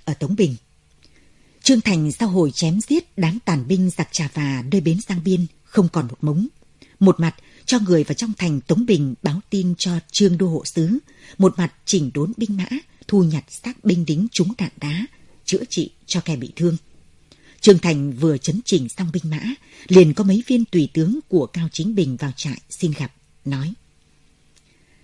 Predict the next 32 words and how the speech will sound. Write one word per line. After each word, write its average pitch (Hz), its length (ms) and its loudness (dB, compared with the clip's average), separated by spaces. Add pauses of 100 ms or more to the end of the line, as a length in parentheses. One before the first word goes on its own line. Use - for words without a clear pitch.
(520)
"Cao 185 140 4
hiệu 156 180 2
úy 180 320 6
cho 226 140 4
mời 170 200 6
đại 160 200 -2
tướng 190 180 0
quân 185 260 4
lên 175 240 4
soái 180 340 0
thuyền 165 280 4
thương 170 200 0
nghị." 165 200 2 (1900)
Trương 247 180 4
Thành 151 300 0
còn 143 280 -2
phân 202 260 -4
vân 196 200 -4
chưa 208 160 -4
quyết, 277 260 -8 (380)
mấy 170 160 6
người 190 260 0
kia 156 280 -4
đã - 100 -8
nói: 160 320 -4 (1300)
"Đại 180 180 4
tướng 185 180 0
quân 175 400 4
thần 147 260 2
vũ 175 180 0
chiến 185 180 2
thắng, 202 320 2